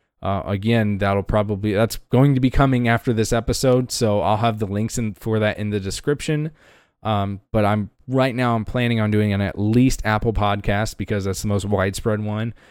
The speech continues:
Uh, Spotify, and maybe, I don't know how to do it, but I might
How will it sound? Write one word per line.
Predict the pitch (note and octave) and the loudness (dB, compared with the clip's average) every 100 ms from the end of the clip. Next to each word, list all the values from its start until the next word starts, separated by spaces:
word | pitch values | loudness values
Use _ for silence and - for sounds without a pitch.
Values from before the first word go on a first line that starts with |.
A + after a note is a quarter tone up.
| _ - | _ -4
Uh, | G2+ F#2+ G2 | 2 2 2
Spotify, | - - G2+ G2+ - G#2 G2+ G2+ G#2 A2 - | 0 0 0 0 0 0 2 2 0 -4 -6
and | G2+ G2+ G2+ G2+ G2+ G#2 A2 A#2+ | -4 -2 0 0 0 2 4 6
maybe, | B2 B2 B2 B2 A2+ G#2 G2 F#2+ - _ - | 6 8 6 4 2 -2 -2 -6 -12 _ -6
I | G#2 | -2
don't | A#2+ | 0
know | B2+ | 2
how | A2 B2 A#2+ | 2 2 2
to | A2+ | 2
do | A2+ A2 | 2 4
it, | A2+ A2 | 4 2
but | G#2 | 0
I | F#2+ | 2
might | G#2 G#2+ G#2+ | 0 0 -2